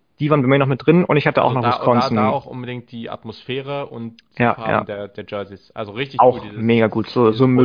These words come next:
Speaker 1: Maroon,
Speaker 2: Orange.
Speaker 1: Orange, Weiß, ja, finde ich auch richtig, richtig gut.
Speaker 2: Mega geil,
Speaker 1: Wisconsin,
Speaker 2: also.
Speaker 1: Wisconsin hatte ich auch mit aufgeschrieben. Und, ähm, bei der Position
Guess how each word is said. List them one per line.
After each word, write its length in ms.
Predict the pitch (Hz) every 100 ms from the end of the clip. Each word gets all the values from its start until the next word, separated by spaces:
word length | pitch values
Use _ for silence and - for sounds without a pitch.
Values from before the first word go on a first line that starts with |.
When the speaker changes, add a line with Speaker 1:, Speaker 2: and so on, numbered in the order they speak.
| 127
Speaker 1:
Maroon, 460 | 135 139 139 139
Speaker 2:
Orange. 180 | 120 120
Speaker 1:
Orange, 680 | 123 123 123 123 123 127 -
Weiß, 400 | 120 120 117 117
ja, 220 | 110 113
finde 140 | 123 123
ich 120 | 117
auch 180 | 110 -
richtig, 280 | 123 113 -
richtig 220 | 113 -
gut. 140 | -
Speaker 2:
Mega 120 | 110 113
geil, 80 |
Speaker 1:
Wisconsin, 400 | 107 135 127 - 120 98
Speaker 2:
also. 120 | 98
Speaker 1:
Wisconsin 400 | 120 - 156 139
hatte 80 | 131
ich 80 |
auch 80 | 151
mit 140 | 165 120
aufgeschrieben. 580 | 139 139 - 143 131 127 - - - _ -
Und, 560 | 120 117 113 117 - -
ähm, 480 | 110 107 107 107 113
bei 340 | 117 113 110
der 300 | 110 117 110
Position 480 | 107 131 117 127 139